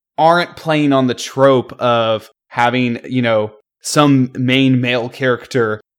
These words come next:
have, like, a secret crush on the main female character. And it's just, like, so nice that,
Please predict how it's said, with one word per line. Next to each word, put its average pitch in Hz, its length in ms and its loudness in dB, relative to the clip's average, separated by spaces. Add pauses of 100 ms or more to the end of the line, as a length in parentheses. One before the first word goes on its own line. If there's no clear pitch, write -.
(200)
have, 113 520 -2
like, 131 260 -4
a 120 40 -10
secret 135 380 -8
crush 117 380 -4
on 117 160 0
the 123 100 0
main 113 400 -4
female 120 440 0
character. 101 600 -12 (300)
And 127 120 -4
it's 135 120 -2
just, - 220 -8
like, 175 200 0
so 196 400 0
nice 160 380 -4
that, 131 280 2